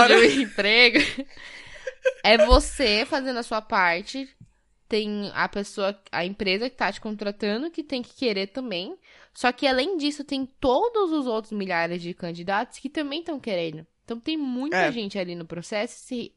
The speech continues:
Speaker 2: e realmente, tipo, não depende de você e de mais uma pessoa. Depende de um milhão de pessoas.
Speaker 1: Sim. É verdade.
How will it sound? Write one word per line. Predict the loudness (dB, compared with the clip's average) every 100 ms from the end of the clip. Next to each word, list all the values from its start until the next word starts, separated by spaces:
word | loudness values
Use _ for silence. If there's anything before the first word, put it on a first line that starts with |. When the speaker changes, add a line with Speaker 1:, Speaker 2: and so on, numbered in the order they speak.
| -12
Speaker 2:
e | -8
realmente, | -4 -4 -4 -8 -12 -14 -18
tipo, | -12 -8
não | -6
depende | -6 -6 -8 -8 -8
de | -6
você | -6 -6 -8
e |
de | -6
mais | -8 -8
uma |
pessoa. | -12 -10 -8 -8
Depende | -10 -10 -10 -10
de | -10
um |
milhão | -8 -6 -8
de |
pessoas. | -8 -2 2
Speaker 1:
Sim. | 2 0 -6 _ _ -8
É | -2
verdade. | -2 -2 -8